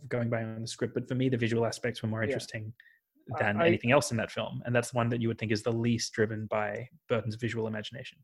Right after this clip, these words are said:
Speaker 2: I guess over time, I've come to accept that with Tim Burton, I'm not going to want a tightly cohesive script kind of a story. As long
Speaker 1: Mm-hmm.
Speaker 2: as his emotional center is, is right, I kind of feel like that drives most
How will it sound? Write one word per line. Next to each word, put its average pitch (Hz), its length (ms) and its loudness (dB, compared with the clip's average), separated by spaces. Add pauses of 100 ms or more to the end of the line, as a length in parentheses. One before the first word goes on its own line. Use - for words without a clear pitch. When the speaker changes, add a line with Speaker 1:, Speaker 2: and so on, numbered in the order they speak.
(360)
Speaker 2:
I 185 100 2
guess 220 200 10
over 202 240 10
time, 160 340 4
I've 139 220 2
come 156 180 0
to 151 120 4
accept 139 400 2
that 131 120 4 (220)
with 147 140 -2
Tim 139 180 2
Burton, 127 440 4
I'm 123 320 -2
not 123 200 2 (160)
going 123 220 2
to 127 100 0
want 113 440 0
a 123 60 -2
tightly 123 440 -2
cohesive 120 520 -4 (200)
script - 480 -2 (340)
kind 127 140 2
of 120 80 -2
a 120 60 -4
story. 120 420 2 (340)
As 143 140 0
long 123 160 8
Speaker 1:
Mm-hmm. 185 80 4
Speaker 2:
as 160 220 0 (760)
his 156 160 6 (500)
emotional 147 640 4
center 156 500 2
is, 135 220 2 (160)
is 127 300 -2
right, 120 320 4 (1040)
I 147 120 6
kind 165 200 6
of 160 100 4
feel 160 200 8
like 131 220 8
that 139 240 8
drives 127 460 8
most 123 360 0